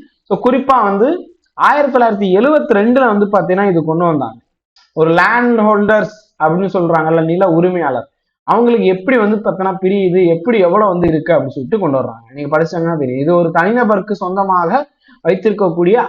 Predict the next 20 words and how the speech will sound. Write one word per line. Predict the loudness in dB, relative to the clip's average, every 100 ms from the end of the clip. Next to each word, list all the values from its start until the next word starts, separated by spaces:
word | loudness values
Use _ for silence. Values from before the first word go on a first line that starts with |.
| -6
அதிகபட்ச | -2 2 2 2 -2 0 -2
நிலத்தின் | 0 0 2 0
அளவை | 2 2 2 0 -2 _ _ _
நிர்ணயிக்குது. | 0 2 0 -2 -2
இது | 0 0
பெரும்பாலும் | 2 2 2 2 2 2 0 0 -4 -4 0
தவிர்க்கப்பட்டது. | 0 2 0 0 0 0 0 0 -2
எடுத்துக்காட்டா, | -2 0 0 0 2
ஆயிரத்தி | 2 2 0 0
தொள்ளாயிரத்தி | -2 0 0
எழுவத்தி | 2 2 0 0
ரெண்டுக்கு | 0 0 -2 0
பிறகு | 0 0 0 -4 -8 _ _ _
உச்ச | -10 -10 0 2
வரம்பு | 4 2 2 2
அலகு | 4 2 2 2 2 2 0
நில | -2 2
உரிமையாளர் | 2 2 0 0 2 2 2 2 0 -8 _ -2
அப்படிங்கிறதுல | 0 2 2 2 2 2 2
இருந்து | 2 -2